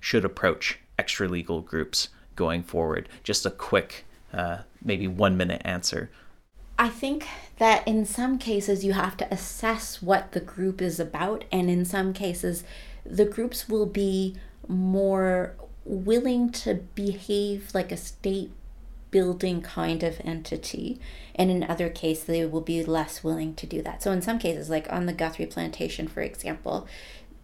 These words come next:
Speaker 2: the groups were more violent. And I think on the Sino rubber plantation, there was a lot more working together with the community. And so you see these contrasts. You can't say that all extra-legal groups are bad,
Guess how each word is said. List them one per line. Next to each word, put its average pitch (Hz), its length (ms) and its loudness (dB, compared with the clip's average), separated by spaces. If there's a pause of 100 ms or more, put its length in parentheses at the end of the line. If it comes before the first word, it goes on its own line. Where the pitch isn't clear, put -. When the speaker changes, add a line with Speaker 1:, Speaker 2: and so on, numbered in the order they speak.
(460)
Speaker 2:
the 170 80 6
groups 185 420 -2
were 170 460 2 (400)
more 180 240 4
violent. - 540 -6 (120)
And 175 120 2
I 170 60 2
think 180 200 -4
on 175 80 0
the 170 80 -2
Sino 220 300 2
rubber 185 240 2
plantation, 170 600 -4 (440)
there 208 160 6
was 190 200 2
a 190 60 4
lot 175 280 0
more 165 340 -2 (140)
working 170 400 -2
together 165 760 -2 (100)
with 170 480 -2
the 165 80 -4
community. 156 720 -4 (340)
And 185 220 0
so 190 100 2
you 180 220 0
see 247 220 2
these 214 160 2
contrasts. - 640 -2
You 190 40 0
can't 220 300 0
say 208 160 4
that 180 220 0
all 180 160 4
extra-legal 190 460 -2
groups 175 260 -8
are 175 60 -2
bad, 156 420 -8